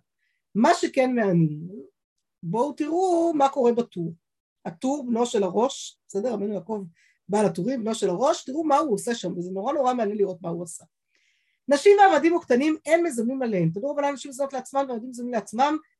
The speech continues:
נשים ועבדים וקטנים רצו לזמן, אין מזמנים. משמע, דנשים מזונות לעצמן וחייבות לעשות כן, ובאשכנז לא נהגו כן. ויש מפרשים כדי לקיים מנהג העתיק, אמר, "נשים מזונות לעצמן",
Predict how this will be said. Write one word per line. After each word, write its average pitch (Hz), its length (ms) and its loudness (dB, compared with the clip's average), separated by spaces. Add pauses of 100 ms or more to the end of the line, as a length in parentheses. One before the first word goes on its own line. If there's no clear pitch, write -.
נשים 285 200 -6
ועבדים 254 200 0
וקטנים 330 300 -4
רצו 254 180 -4
לזמן, 269 340 -2
אין 247 140 -4
מזמנים. 185 400 0
משמע, 233 360 0
דנשים 202 420 0
מזונות 254 300 -6
לעצמן 240 460 -2
וחייבות 226 760 4 (380)
לעשות 202 640 0 (120)
כן, 196 280 2 (500)
ובאשכנז 403 920 6
לא 277 160 6
נהגו 226 520 2
כן. 175 220 -6 (680)
ויש 165 200 -6
מפרשים 262 580 -2
כדי 240 180 -4
לקיים 240 280 -2
מנהג 359 320 4
העתיק, 320 280 2
אמר, 277 300 2
"נשים 262 220 -8
מזונות 277 220 -6
לעצמן", 349 280 2